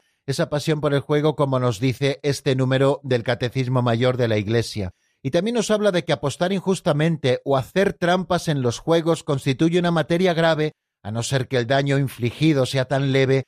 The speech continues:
que quien lo padece no puede razonablemente considerarlo significativo. Y ayer ponía el ejemplo simpático de las trampillas que los nietos hacen a los abuelos cuando juegan a las cartas, o de las trampillas que los abuelos a veces también hacen a los nietos.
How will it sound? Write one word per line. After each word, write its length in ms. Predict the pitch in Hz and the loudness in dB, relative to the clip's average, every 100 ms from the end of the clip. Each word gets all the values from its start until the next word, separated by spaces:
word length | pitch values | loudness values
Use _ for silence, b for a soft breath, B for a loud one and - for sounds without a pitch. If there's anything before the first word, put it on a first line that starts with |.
| _ _ | _ _
que 160 | 131 - | -4 0
quien 180 | 127 | 0
lo 140 | 120 117 | 0 0
padece 380 | 117 131 - 135 | 0 0 0 0
no 160 | 131 | 0
puede 240 | 127 127 131 | 0 0 0
razonablemente 800 | 127 120 123 123 123 123 127 143 | -2 -2 0 0 0 0 0 0
considerarlo 680 | 147 139 131 120 123 120 123 | -2 0 2 2 2 2 0
significativo. 960 | 127 113 120 123 120 123 214 151 87 - _ | 0 0 0 0 -2 0 0 0 -2 -8 _
Y 100 | - | -4
ayer 280 | 123 143 123 | -2 0 0
ponía 300 | 143 143 143 | 0 0 2
el 80 | 135 | 0
ejemplo 420 | 127 147 139 131 | 0 -2 0 0
simpático 720 | 123 139 123 139 117 117 131 - _ - | 0 0 2 0 0 -2 -2 -4 _ -2
de 80 | |
las 160 | 120 - | -2 0
trampillas 640 | 131 131 - 170 151 135 | 0 0 0 2 2 0
que 100 | 147 | 0
los 160 | 139 135 | 0 2
nietos 380 | 156 151 151 151 | 0 0 0 0
hacen 240 | 143 147 | 0 2
a 60 | 147 | 2
los 160 | 151 | 2
abuelos 500 | 151 147 151 135 135 | 0 2 2 2 0
cuando 260 | - 123 123 | -2 -2 0
juegan 340 | - 139 127 | 0 2 2
a 60 | 139 | 2
las 220 | 143 - | 0 0
cartas, 480 | - 151 131 131 127 _ _ - | -2 -2 -2 -6 -6 _ _ 0
o 140 | 147 | 2
de 100 | 151 | 2
las 160 | 151 - | 0 0
trampillas 560 | 165 147 151 139 139 | -2 2 2 2 0
que 100 | - | 0
los 160 | 147 135 | 0 0
abuelos 420 | 123 131 131 135 | 2 2 2 2
a 100 | 165 | 0
veces 440 | 135 135 110 139 - | 0 0 0 -2 0
también 380 | 139 147 147 139 | 0 2 0 0
hacen 320 | 135 147 139 | -2 0 0
a 80 | 120 | 2
los 200 | 113 127 | 0 0
nietos. 440 | 180 190 117 | 0 0 -4